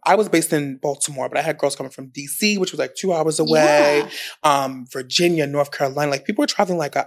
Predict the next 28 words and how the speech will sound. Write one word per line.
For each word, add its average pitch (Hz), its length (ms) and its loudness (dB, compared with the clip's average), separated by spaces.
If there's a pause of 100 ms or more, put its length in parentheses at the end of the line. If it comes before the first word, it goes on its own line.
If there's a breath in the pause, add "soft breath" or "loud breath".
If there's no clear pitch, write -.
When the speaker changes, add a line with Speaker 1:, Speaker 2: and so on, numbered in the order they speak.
Speaker 1:
hour, 160 360 4
two 170 300 0
hours 147 320 -2
just 175 180 -4
to 220 80 2
come 202 160 -2
get 156 120 2
a 143 40 -8 (140)
facial 165 300 2
from 143 260 -2
me 135 300 -8 (240 loud breath)
because 160 200 0
they 143 240 0 (300)
trusted 175 360 2
my 143 200 -2
advice 139 460 0
on 135 240 -4
social 139 400 -4
media. 151 500 -2
Speaker 2:
Uh-huh. 240 720 -4
Speaker 1:
And 170 340 4 (500)
at 180 160 0
that 226 180 2
point, 185 360 0
I 202 120 0
was 254 200 -2
booked 160 460 -6
and 147 380 -8